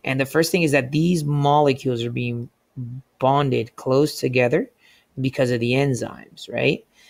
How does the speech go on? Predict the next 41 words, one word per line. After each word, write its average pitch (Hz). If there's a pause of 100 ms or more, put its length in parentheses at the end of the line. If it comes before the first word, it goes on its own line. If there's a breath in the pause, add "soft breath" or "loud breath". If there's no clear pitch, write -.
(240 soft breath)
And 139
then 139
the 139
second 202
thing 196
that 160
happens 165
is 131
that 131
the 135
enzyme 139
right 147
here, 123
the 113
red 156
molecule 127
that 120
I 131
drew, 131 (420 loud breath)
is 143
gonna 165
make 156
these 160
molecules 143
very 170
unstable. 131 (420 soft breath)
They're 143
gonna 147
strain 143
them. 101 (360 loud breath)
And 147
when 151
they 143
strain 208
them, 139
that 139
causes 143
the 135
activation 151
energy 113
to, 110